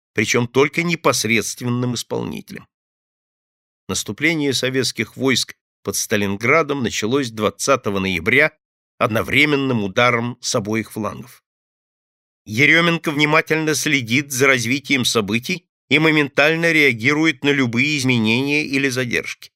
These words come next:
После окружения немецких войск перед ним встала задача по созданию воздушной блокады окруженных немецких частей. Для этого он расположил несколько наблюдателей с рациями,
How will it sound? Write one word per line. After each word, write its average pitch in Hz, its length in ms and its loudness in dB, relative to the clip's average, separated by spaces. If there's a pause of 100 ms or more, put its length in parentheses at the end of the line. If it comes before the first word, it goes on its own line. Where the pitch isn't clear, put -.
(840)
После 147 320 4
окружения 139 640 2
немецких 120 580 0
войск 156 460 -4 (400)
перед 135 260 2
ним 151 140 2
встала 143 460 0
задача 127 560 0
по - 160 -2
созданию 127 640 0
воздушной 123 600 0
блокады 117 580 0
окруженных 113 680 0
немецких 110 520 -2
частей. - 640 -10 (480)
Для 139 160 4
этого 165 320 4
он 147 180 4
расположил 139 800 2
несколько 135 520 0
наблюдателей 135 800 0
с 135 140 -4
рациями, 123 640 0